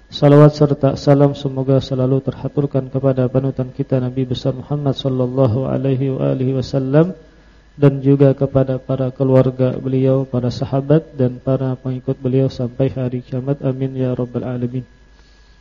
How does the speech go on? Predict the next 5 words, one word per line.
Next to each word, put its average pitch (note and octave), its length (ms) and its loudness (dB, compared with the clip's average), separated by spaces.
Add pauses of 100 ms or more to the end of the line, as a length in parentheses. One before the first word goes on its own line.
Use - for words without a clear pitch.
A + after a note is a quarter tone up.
(140)
Kita D3+ 240 6
masih D3+ 320 2
di D#3+ 560 4 (1400)
hadis-hadis C#3+ 720 2
tentang D3 640 2